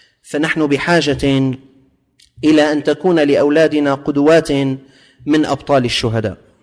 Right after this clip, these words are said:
ثالثاً، نحن بحاجة، مطلوب منا أن ندعم أسر الشهداء بكل ما نستطيع.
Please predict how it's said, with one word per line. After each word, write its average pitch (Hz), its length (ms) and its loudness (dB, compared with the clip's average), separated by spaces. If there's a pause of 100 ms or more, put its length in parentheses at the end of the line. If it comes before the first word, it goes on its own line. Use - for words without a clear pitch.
(720)
ثالثاً، 190 420 4
نحن 170 320 -2
بحاجة، 156 680 -2
مطلوب 156 560 -2
منا 139 460 0
أن 139 180 0
ندعم 143 320 0
أسر 139 580 -2
الشهداء 127 760 -2 (400)
بكل 139 380 0
ما 113 140 -2
نستطيع. 110 520 -10